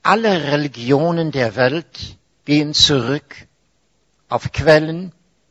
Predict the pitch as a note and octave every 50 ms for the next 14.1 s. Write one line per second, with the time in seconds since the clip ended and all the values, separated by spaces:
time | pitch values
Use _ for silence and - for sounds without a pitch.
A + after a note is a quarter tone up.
0 | _ _ _ - D3+ D3+ D#3 D3+ D3+ - - - F#3 G3 F#3+ - - A#2+ G#2+ G#2
1 | G2 F#2+ F#2 F#2+ - - - - - - _ _ _ _ _ _ _ _ _ _
2 | _ - - E3+ F3 F3 F3 F3+ F3+ F3+ D#3+ - - C#3+ D3+ C3 C#3+ C#3 A#2+ -
3 | B2 C3+ D3 D#3 D3+ - - D#3 D3 C#3 C3 C3+ C#3+ D3 - - C#3+ C3+ C3 -
4 | - - - D3 D#3+ D#3+ D3+ D3+ C#3 B2 G#2+ - _ _ _ _ _ _ _ -
5 | B2+ A#2+ A#2 B2 B2 C3+ D3+ D#3+ D#3+ D#3+ D#3+ D#3 C#3+ - A#2+ A2 G#2+ A2 A2 B2
6 | B2 C#3 C#3+ C3+ A#2 C3 B2+ B2+ B2+ A#2+ A2+ A#2 B2 A#2+ A#2 C#3 D3+ D3 - -
7 | C3 B2+ B2+ - - B2 B2 - D3+ E3 E3 C#3 C#3 D3+ D#3 C#3+ C3 - - -
8 | _ _ _ _ _ _ _ _ _ _ _ _ _ _ _ _ _ _ - _
9 | _ - - E3 E3 D#3 - D#3+ D#3 E3+ E3+ E3+ D#3+ D#3+ D#3+ D#3 D3+ - - -
10 | - - - _ _ _ _ _ _ _ _ _ _ _ _ _ _ _ _ _
11 | _ _ _ _ _ _ _ _ _ _ _ _ _ _ _ _ _ _ _ _
12 | _ _ _ _ _ _ _ _ _ _ _ _ _ _ _ _ _ _ _ _
13 | - C3+ C#3+ E3 G3+ F3 F3+ F#3 F#3 F#3 F3 F3+ F3+ F3 E3+ - - - - -
14 | -